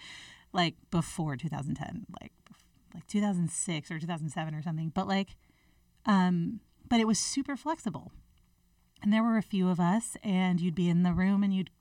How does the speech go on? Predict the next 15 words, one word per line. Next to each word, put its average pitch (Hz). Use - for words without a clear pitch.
do 175
this 175
or 175
that, 175
and 160
you'd 196
get 233
to 220
learn 185
a 180
lot 170
of 165
different 175
aspects 233
of 233